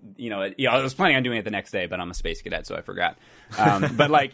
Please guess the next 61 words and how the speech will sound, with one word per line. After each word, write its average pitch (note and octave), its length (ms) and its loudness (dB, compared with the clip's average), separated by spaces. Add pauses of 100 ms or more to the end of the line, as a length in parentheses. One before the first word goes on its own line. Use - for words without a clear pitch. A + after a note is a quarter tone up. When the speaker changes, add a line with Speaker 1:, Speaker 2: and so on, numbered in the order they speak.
(120)
Speaker 1:
he, D3+ 300 -2
that D#3 160 6
was D#3 100 4
just C#3+ 160 0
the C#3+ 100 6
other C3+ 140 2
day, C3+ 180 6
so A2+ 200 0
it's, - 240 -4
it, B2+ 280 -8
that, C3+ 200 2
that D3 160 4
is C#3 100 0
a C#3 60 -2
big A#2+ 180 0
reason A2 480 -4 (160)
why G#2+ 500 4
I F#2+ 300 2
talk F#2 280 -2
about E2+ 260 -2
it, D#2+ 120 -8 (200)
because G2 500 0
I G#2+ 120 2
realize A2 600 0
when A2 160 -4
you, - 180 -8 (460)
especially E3+ 460 -2
for C3+ 120 -4
young B2+ 360 -2
kids, A#2 500 -4 (400)
people D3+ 220 2
don't C#3 100 2
talk C3 160 4
about B2 220 0
mental A#2 240 -4
health. A#2 280 2
Well, F#3 140 0
maybe F#3+ 220 2
more A#2+ 200 2
so A2+ 180 -4
now G#2+ 240 0
than, G2 300 -6
than G2 160 -6
before, G2 300 -4
but F2 220 -6
people C#3 160 -2
don't B2+ 100 -2
talk A#2 220 2
about A2 160 -4
mental G#2 180 -6
health A2 240 -2
a G#2+ 40 -4
lot. G#2 280 2
And G#2 160 -4
if, G2+ 80 -6 (380)
if, A2 220 -2
if A#2+ 200 -4
you A#2+ 100 -4
feel B2+ 400 2
like A2 300 2
it, C3 160 0